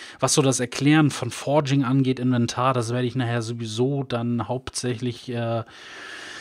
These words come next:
in meinen neuen Tutorial-Videos machen, die ich dann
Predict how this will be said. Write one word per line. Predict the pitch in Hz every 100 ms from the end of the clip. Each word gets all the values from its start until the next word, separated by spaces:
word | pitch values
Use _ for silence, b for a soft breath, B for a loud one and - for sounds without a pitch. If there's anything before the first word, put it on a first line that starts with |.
| B B B B B -
in | 139
meinen | 143 139 131
neuen | 127 139 151
Tutorial-Videos | 135 131 120 143 156 147 135 147 139
machen, | 143 143 135 135
die | 127 143
ich | 127
dann | 131 123 120 120